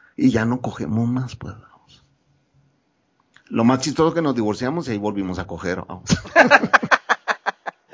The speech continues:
Speaker 2: Siempre pasa, siempre. Esa-, esas rupturas no son rupturas limpias, esas rupturas siempre tienen esa mierda.
Speaker 1: Esas consecuencias,
Speaker 2: Yo,
Speaker 1: vamos.
Speaker 2: yo llevé los papeles míos de divorcio al abogado,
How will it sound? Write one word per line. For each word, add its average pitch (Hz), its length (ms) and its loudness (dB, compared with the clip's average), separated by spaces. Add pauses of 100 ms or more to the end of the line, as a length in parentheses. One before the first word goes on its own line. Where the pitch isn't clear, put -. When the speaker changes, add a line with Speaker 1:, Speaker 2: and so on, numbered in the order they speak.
(460)
Speaker 2:
Siempre 120 280 -8
pasa, 113 300 0
siempre. 113 220 -6
Esa-, 139 200 -6
esas 156 180 2
rupturas 165 420 -2
no 143 140 -4
son 139 480 -6 (480)
rupturas 151 540 0
limpias, 151 680 -4
esas 131 220 -6
rupturas 143 400 -2
siempre 131 280 -8
tienen 123 300 -10 (300)
esa 113 240 -10
mierda. 117 380 -10 (880)
Speaker 1:
Esas 127 300 -4
consecuencias, 117 800 -6 (180)
Speaker 2:
Yo, - 80 -2
Speaker 1:
vamos. 143 320 4
Speaker 2:
yo 165 500 4 (1040)
llevé 131 260 -2
los 175 100 2
papeles 185 500 0
míos 147 360 -10
de 147 160 0
divorcio 139 540 -6
al 123 240 -4
abogado, 113 580 -2